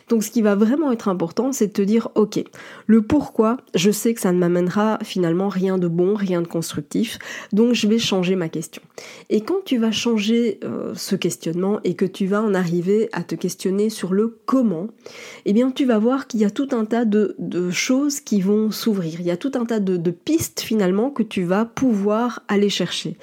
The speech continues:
Parce que tu vas pouvoir te rendre compte que oui, il y a des choses à mettre en place, à la fois pour, euh, améliorer par exemple ta qualité ovocitaire.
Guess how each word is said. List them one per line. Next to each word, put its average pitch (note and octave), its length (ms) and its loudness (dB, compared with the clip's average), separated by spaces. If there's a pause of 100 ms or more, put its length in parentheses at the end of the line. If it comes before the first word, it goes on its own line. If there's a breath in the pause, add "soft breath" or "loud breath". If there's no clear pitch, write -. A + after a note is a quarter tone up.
(440 loud breath)
Parce A#3 180 0
que - 60 0
tu C4 180 0
vas B3 140 2
pouvoir A3 560 0 (160)
te G#3 80 2
rendre G3+ 380 2
compte B3+ 340 0
que A#3+ 240 0 (320 loud breath)
oui, A3 200 4
il A#3+ 100 4
y G#3 40 6
a F#3 60 2
des F3 100 0
choses F#3 300 0
à F#3 60 0
mettre F3 260 -4
en E3 60 -2
place, F#3+ 520 -2
à A#3+ 120 4
la A3+ 140 4
fois G#3 340 0
pour, G#3+ 320 0 (400 loud breath)
euh, F3 240 0
améliorer G#3 680 2
par G#3 160 0
exemple F#3 420 -2
ta F3+ 140 -2
qualité G#3+ 480 2
ovocitaire. F#3 760 -2